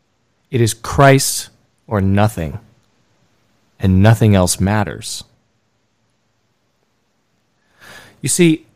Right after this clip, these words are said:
when Alec Baldwin and Sean Hannity, mortal enemies, when they agree, when they are telling us one thing, alarm bells should go off. Alarm bells.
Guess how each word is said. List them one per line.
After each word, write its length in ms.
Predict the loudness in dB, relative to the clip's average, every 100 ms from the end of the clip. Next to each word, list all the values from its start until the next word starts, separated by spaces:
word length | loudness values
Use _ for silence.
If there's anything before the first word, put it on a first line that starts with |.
| _ _
when 220 | -4 -4 0
Alec 360 | 2 2 0
Baldwin 760 | 0 2 2 2 -2 -4 -6 -8 -8
and 480 | -4 -4 -4 -8 -14 _ _ _ _ -10
Sean 300 | -4 -4 -4
Hannity, 560 | -8 -8 -8 -10 -14 -18
mortal 360 | -16 -10 -8 -8
enemies, 580 | -10 -12 -12 -16 -16 -20 _ _
when 160 | -14 -8
they 140 | -8
agree, 580 | -10 -16 -16 -12 -10 -10
when 220 | -12 -12
they 100 | -10
are 140 | -10 -10
telling 420 | -14 -12 -12 -10
us 380 | -12 -14 -18 _
one 260 | _ -12 -12
thing, 380 | -12 -12 -12 -16 _ _ _ _
alarm 440 | -14 -10 -8 -8 -10
bells 280 | -12 -16
should 200 | -18 -20
go 180 | -18 -18
off. 400 | -18 -20 _ _ _ _ _ _ _ _ _ _ _ _ _ _ _ _ _ _ _ _ _ _ _ -14
Alarm 440 | -10 -6 -6 -8
bells. 500 | -12 -14 -16 -18 -20